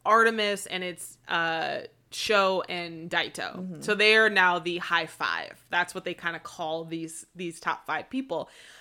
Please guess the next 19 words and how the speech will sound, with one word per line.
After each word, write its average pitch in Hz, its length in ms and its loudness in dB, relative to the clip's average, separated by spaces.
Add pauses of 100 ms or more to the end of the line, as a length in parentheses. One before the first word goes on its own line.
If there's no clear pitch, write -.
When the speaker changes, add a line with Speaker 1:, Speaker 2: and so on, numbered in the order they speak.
(180)
Speaker 1:
Uh, 202 320 6
and 226 180 2
they 233 100 4
kind 415 200 4
of 392 80 -2
become 285 280 0
famous. - 720 -4 (320)
Parsifal's, 240 520 6
like, 180 280 -2
the 180 80 -6
most 262 380 4
famous 180 260 -4
'cause 190 140 -6
he 190 100 -6
was 175 140 -8
the 175 80 -4
first 170 340 -2
one. 190 400 0 (440)
Uh, 214 240 8